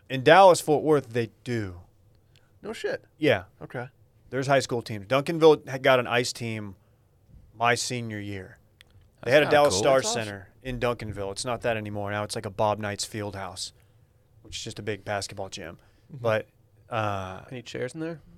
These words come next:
Speaker 1: <laughs> no, they've all
Speaker 3: <laughs>
Speaker 1: they've all been tossed to the side.
Speaker 3: <laughs>
Speaker 1: Uh, but yeah, I'd love for him to play hockey.
Speaker 2: Yes.
Speaker 1: As you know, I'm back in on it, and, like, I,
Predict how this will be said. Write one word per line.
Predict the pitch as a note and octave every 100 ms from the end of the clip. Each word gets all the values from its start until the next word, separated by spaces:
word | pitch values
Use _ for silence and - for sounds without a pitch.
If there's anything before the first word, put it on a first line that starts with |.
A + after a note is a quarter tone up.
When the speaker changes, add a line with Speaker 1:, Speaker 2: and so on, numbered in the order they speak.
| - -
Speaker 1:
<laughs> | - - - D#3 D#3+
no, | C3 A#2+
they've | A2+
all | A#2+ A#2+ A#2 - - - - -
Speaker 3:
<laughs> | G2 - C#3+ A2+
Speaker 1:
they've | - - B2
all | C3+ C#3
been | C3
tossed | A#2+ C3 B2 -
to |
the | A#2
side. | - A#2+ A2 G#2 - -
Speaker 3:
<laughs> | - - _ - - - - _ -
Speaker 1:
Uh, | B2+ B2 A#2 A2 G2+ - _ _ _ _
but | B2+
yeah, | E3+ D3+
I'd | F#3+
love | G3+ A3
for | D#3
him |
to | B2+
play | B2
hockey. | A2 B2 - G2+ G2+ _ _ _ _ _ _ _
Speaker 2:
Yes. | C3 G#3 B3 - C#3+
Speaker 1:
As | E3
you | F#3
know, | F#3+ F3
I'm | D#3
back | D3 D#3+ -
in | D#3
on | A#2+ A2
it, | A2+
and, | A#2+
like, | A2+
I, | B2+